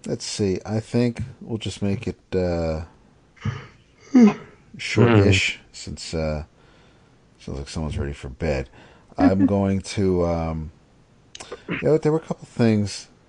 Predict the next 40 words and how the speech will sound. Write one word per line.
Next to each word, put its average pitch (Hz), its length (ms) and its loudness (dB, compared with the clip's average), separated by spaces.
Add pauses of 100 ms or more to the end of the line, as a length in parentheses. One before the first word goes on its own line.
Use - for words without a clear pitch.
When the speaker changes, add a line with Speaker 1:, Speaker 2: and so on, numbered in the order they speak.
(440)
Speaker 1:
a - 40 -20
couple - 180 -10
few 107 140 -6
things 98 240 -8
I 101 120 2
was 127 280 6
able 117 220 4
to - 140 -10
read, 98 280 -4 (500)
um, 85 480 2 (1160)
this 92 160 -6
past - 380 0
weekend, 104 460 2
but 107 180 2
I 127 180 0
will, 170 540 4 (160)
um, 135 680 2 (460)
you 147 80 0
know 190 40 6
what 202 100 8
I 147 60 8
really, 127 680 4 (280)
really 123 360 4
got 110 160 8
a 101 40 0
kick - 280 -6
out 82 160 0
of, 78 120 -6
and 87 120 -2
it's, - 160 -18
it's, - 260 -6
it's 98 220 -8
not 90 120 -2
really 76 200 -4
all 69 100 -6
that 62 160 -8
surprising, 67 580 -8 (520)
but 135 240 4
Bloodstrike 156 580 4
Zero. 107 680 2